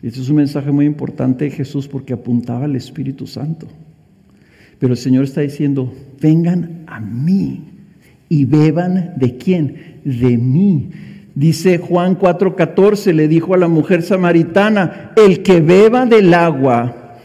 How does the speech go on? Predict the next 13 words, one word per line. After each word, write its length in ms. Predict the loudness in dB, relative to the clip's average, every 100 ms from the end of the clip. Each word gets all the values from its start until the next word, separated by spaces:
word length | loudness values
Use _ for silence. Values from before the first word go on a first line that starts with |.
| -20 0
que 180 | 2 2
yo 320 | 4 6 6
le 140 | 6
daré 760 | 4 4 4 4 2 -2 -16 -6
no 460 | 0 4 6 4 4
tendrá 420 | 2 4 2 0
sed 360 | -4 2 2 2
jamás. 720 | -2 2 4 2 -2 -10 -16 -20 -20 -20 -20 -16 2
Quedar-, 800 | 4 6 2 0 -6 -16 -20 -2
quedará 540 | 0 2 2 2 0
satisfecho 1040 | -2 -4 -4 0 0 0 2 4 4 2 0
y 80 | 0
saciado 1000 | 0 -2 -2 0 4 4 4 4 2